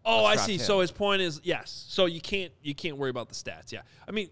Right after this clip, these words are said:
Speaker 1: that's why I wanna give Jaden Daniels the props. I mean, he, his season was unbelievable. But you turn on the tape, especially, like, go watch a Caleb Williams game and then go watch a Jaden Daniels game. Come back to me, and if you think Jaden <laughs> Daniels is a better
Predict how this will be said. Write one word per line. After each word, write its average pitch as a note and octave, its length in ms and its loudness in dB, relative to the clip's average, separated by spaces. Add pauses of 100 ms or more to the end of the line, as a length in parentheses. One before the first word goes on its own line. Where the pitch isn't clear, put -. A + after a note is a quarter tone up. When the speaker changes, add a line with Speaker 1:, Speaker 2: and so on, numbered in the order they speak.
(380)
Speaker 1:
that's - 160 -2
why C4+ 100 6
I - 20 6
wanna G3+ 180 4
give F#3+ 140 2
Jaden E3+ 240 2
Daniels D3 420 -2
the A2 80 -10
props. E3+ 520 0
I - 40 -8
mean, C3+ 140 -8
he, D#3+ 220 -8
his E3 200 -6
season G3+ 340 0
was C3 140 -6
unbelievable. A2+ 720 -4
But D3+ 140 -6
you F#3+ 80 -12
turn C4 260 -2
on E3 140 -2
the A#2 60 -12
tape, D#3+ 460 -6 (520)
especially, A#3 380 0
like, F#3 160 2 (500)
go G#3+ 120 -4
watch C#4 260 2
a A#3 40 -4
Caleb G#3+ 280 0
Williams E3+ 320 -2
game C#3 200 -2
and C3+ 160 -4
then C#3+ 80 -2
go C#3+ 100 2
watch C3 160 2
a C#3+ 40 -6
Jaden A#2+ 300 -6
Daniels G#2 360 -12
game. F#2 240 -14
Come G#3 180 0
back F#3 240 0
to B2+ 80 -12
me, A#2 120 -10
and A#2+ 80 -8
if A2+ 100 -10
you G3+ 200 -4
think A3 240 -4
Jaden F#3 240 0
<laughs> D3 120 0
Daniels E3 440 -4
is - 160 -8
a C#3+ 40 -10
better C#3 360 0